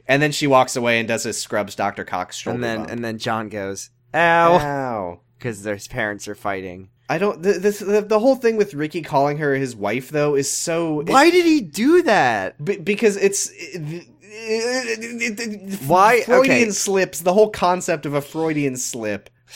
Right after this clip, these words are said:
Speaker 1: is that it's, like, on some level in your brain, that's, like, what you're thinking.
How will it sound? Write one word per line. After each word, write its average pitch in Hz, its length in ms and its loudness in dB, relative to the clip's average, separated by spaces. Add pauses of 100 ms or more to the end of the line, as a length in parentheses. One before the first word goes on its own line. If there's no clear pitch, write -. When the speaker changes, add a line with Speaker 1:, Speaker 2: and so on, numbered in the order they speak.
(160)
Speaker 1:
is 135 200 -2
that 139 120 4
it's, 143 240 -2
like, 123 420 0
on 131 220 0
some 143 400 0
level 135 340 0
in 123 220 -6
your 113 100 -4
brain, 110 640 -6
that's, 107 240 -4
like, 110 180 -6
what 110 240 -4
you're 95 120 -8
thinking. 135 720 -6